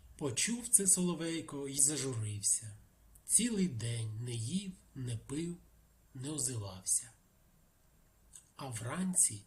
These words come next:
як служник приніс йому холодної води в перламутровій черепашці і добірного зерна на бурштиновій таці, Соловей лежав у клітці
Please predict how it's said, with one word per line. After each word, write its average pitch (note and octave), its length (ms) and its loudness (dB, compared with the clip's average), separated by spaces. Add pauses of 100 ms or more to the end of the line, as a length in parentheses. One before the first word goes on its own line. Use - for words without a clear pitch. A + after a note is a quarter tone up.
(280)
як D3 200 4
служник C#3+ 580 4
приніс C#3+ 520 2
йому B2 180 -6
холодної B2 680 -6
води A#2+ 480 -2 (180)
в - 60 -10
перламутровій B2 840 -6
черепашці A#2 800 -8 (400)
і E3 100 -4
добірного D3+ 600 4
зерна D#3+ 500 0 (280)
на C3+ 120 -8
бурштиновій B2 680 -4
таці, A2+ 480 0 (360)
Соловей D#3 760 2
лежав B2+ 440 -4 (140)
у - 40 -14
клітці A2+ 680 0